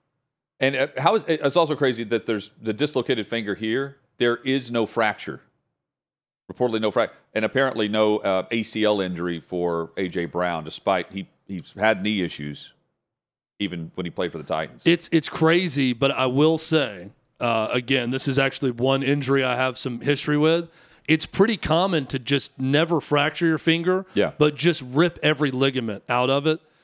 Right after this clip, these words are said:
Speaker 2: So every time you do something like that, here's the tricky thing with it. Your finger doesn't break, and it's actually harder to break,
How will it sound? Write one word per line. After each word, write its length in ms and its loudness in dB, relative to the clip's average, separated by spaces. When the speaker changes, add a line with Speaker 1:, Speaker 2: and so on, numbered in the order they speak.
Speaker 2:
So 140 0
every 300 2
time 220 2
you 100 0
do 160 2
something 200 2
like 140 4
that, 80 0
here's 160 2
the 60 2
tricky 340 2
thing 280 2
with 180 4
it. 140 -6
Your 160 2
finger 380 2
doesn't 420 0
break, 400 2
and 100 -2
it's 120 2
actually 340 2
harder 500 2
to 140 0
break, 440 0